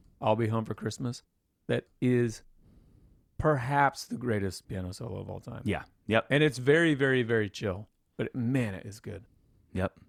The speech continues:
Speaker 1: Um, also, I, and I feel like this is like saying,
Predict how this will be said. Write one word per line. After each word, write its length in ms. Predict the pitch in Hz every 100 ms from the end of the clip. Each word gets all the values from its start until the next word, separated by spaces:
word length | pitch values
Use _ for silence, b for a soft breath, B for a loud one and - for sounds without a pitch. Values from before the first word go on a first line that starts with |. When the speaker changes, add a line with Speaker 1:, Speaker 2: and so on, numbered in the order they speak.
| _ -
Speaker 1:
Um, 640 | 131 - 135 131 135 139 _ _ _ _ _ _ -
also, 880 | 135 160 175 - 190 202 202 196 _ _ _ _
I, 200 | - 139 139 -
and 300 | 156 - 139
I 80 | 139
feel 180 | 170
like 180 | 165 139
this 220 | 139 135
is 160 | 135 117
like 320 | 117 110 101
saying, 680 | - 123 117 113 107 104